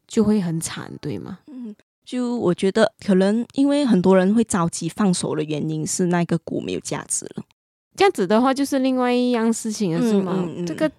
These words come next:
Speaker 1: 有没有价值这回事，就是不是我们
Speaker 2: 不是我们来决定啦，
Speaker 1: 嗯。
Speaker 2: 它会很多因素的啦。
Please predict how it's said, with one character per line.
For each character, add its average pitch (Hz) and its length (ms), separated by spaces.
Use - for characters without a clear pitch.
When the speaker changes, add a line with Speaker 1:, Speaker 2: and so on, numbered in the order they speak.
Speaker 1:
有 220 140
没 233 80
有 262 60
价 262 220
值 202 160
这 233 220
回 190 160
事， 214 220
就 208 120
是 208 240
不 262 80
是 214 100
我 185 160
们 156 280
Speaker 2:
不 - 100
是 277 100
我 202 80
们 156 120
来 160 120
决 - 260
定 160 160
啦， - 200
Speaker 1:
嗯。 190 280
Speaker 2:
它 180 80
会 175 140
很 185 220
多 165 180
因 151 240
素 156 340
的 - 100
啦。 - 240